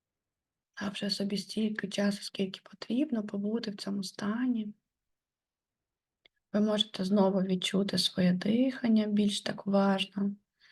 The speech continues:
Помічайте вдохи, видохи.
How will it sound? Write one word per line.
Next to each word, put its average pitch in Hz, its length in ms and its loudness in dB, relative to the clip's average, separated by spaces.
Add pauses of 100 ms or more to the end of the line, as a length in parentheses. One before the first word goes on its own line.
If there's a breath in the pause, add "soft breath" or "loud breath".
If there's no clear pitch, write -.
(3000 soft breath)
Помічайте 202 600 4
вдохи, 240 680 0
видохи. 202 640 4